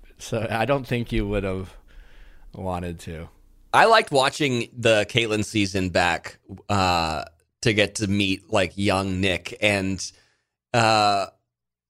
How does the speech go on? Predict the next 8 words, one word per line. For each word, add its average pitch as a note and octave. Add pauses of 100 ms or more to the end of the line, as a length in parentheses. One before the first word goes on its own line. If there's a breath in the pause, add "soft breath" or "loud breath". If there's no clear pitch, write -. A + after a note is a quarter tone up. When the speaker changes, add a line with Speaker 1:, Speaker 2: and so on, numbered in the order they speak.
(340)
Speaker 2:
here's A3
what, F3+
like, C#3+ (560)
I D#3+
would G#3
have F#3+
been E3 (220)
annoyed. C3